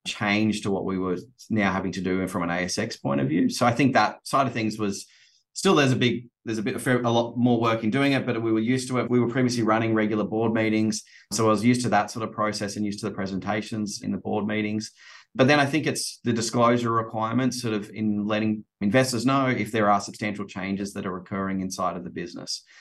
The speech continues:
And usually you're doing that on a quarterly basis. Maybe there might be things that might occur in between that,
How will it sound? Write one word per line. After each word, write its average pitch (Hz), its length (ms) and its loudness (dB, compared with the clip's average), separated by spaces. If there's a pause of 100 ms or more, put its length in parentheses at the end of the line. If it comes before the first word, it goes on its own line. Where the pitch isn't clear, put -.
(180)
And 143 160 4
usually 175 380 4
you're 120 100 4
doing 113 200 -2
that 110 120 0
on 104 140 0
a 101 60 -4
quarterly 110 420 0
basis. 101 680 -2
Maybe 110 260 2
there 107 100 4
might 101 200 4
be 95 40 -8
things 101 260 -2
that 98 100 -6
might 98 220 0 (200)
occur 98 360 -2
in 95 180 -2
between 104 440 -2
that, 139 280 -2